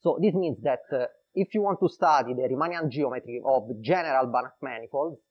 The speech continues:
you need to deal also with this kind of examples. You cannot ask clearly too much on the topology which the Riemannian structure induces. And so this is why they are called weak Riemannian metrics.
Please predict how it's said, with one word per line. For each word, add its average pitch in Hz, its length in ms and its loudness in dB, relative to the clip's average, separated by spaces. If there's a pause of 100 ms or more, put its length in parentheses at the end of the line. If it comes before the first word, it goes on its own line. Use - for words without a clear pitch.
you 190 200 0
need 170 240 -2
to 202 100 -2
deal 156 280 2
also 156 440 2
with 143 320 0
this 139 260 -6
kind 131 220 -6
of 113 80 -6
examples. 117 580 -10 (460)
You 131 80 -4
cannot 156 360 -2
ask 151 280 2
clearly 131 500 -2
too 143 80 -8
much 135 320 -8
on 127 140 -12
the 120 160 -6 (960)
topology 120 480 -2
which 117 240 -10
the 123 120 -6
Riemannian 127 540 -8 (440)
structure 127 440 -6
induces. 113 420 -10 (1200)
And 233 180 -2
so 160 340 4
this 165 160 4
is 143 140 4
why 139 220 6
they 131 80 2
are 123 180 0
called 135 260 -2
weak 127 300 -6 (100)
Riemannian 113 380 -12
metrics. 104 340 -16